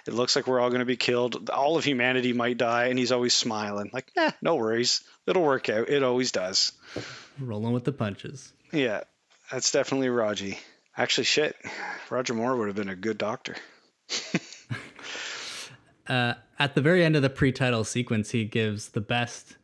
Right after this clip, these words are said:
Speaker 2: or one of the best quips, which was, you know, "Fill her up, please," when he shows up with the
Speaker 1: <laughs>
Speaker 2: little plane at the gas station. And that
Speaker 1: Man.
Speaker 2: really set the tone going
Speaker 1: He
Speaker 2: forward.
Speaker 1: totally. He has so many in this one. And, yeah, all right. How do you feel about Raji this time around, Adam?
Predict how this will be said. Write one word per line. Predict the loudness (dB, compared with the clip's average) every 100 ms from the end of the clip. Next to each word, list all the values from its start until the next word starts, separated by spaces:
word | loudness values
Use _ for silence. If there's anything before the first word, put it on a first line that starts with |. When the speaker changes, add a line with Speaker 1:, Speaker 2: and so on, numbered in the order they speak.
| 0
Speaker 2:
or | 4
one | 6 4
of |
the | 4
best | 0 -4 -4
quips, | -4 -4 -10 -20 _ _
which | -10 -8
was, | -6 -6 -8 -4
you | -4
know, | -4
"Fill | -2 2 4
her | 4
up, | 2 -4
please," | -4 -2 -2 -2
when | 0
he | 2
shows | 2 2
up | 0 -4
with | -2
the | 0 2
Speaker 1:
<laughs> |
Speaker 2:
little | 2 0 0
plane | -2 0 2
at | 2
the | 0
gas | 0 2 2
station. | 0 0 0 -2 -2 -4 -2 0 0 -4 -8 -6 0
And | 0 2
that |
Speaker 1:
Man. | 4 6 6
Speaker 2:
really | 6
set | 4 2 0
the |
tone | -2 0 0 0 -4 -10 -20 -20 -6
going | -2 -2
Speaker 1:
He |
Speaker 2:
forward. | 0 2 2 2
Speaker 1:
totally. | -2 -4 -8 -16 _
He | -8 2
has | 4 4 4
so | 4 4
many | 2 2 0
in | -2
this | 0 0 0
one. | -4 0
And, | 0 0 _ -6
yeah, | 0 0 0 -2
all | 0
right. | 2 2 -2 -6 _ _
How | 0 2
do | 2
you | 2
feel | 4 4
about | 4 4 2 0 0
Raji | 0 2 0
this | 0 0
time | 0 -2 -4
around, | -6 -6
Adam? | -6 -6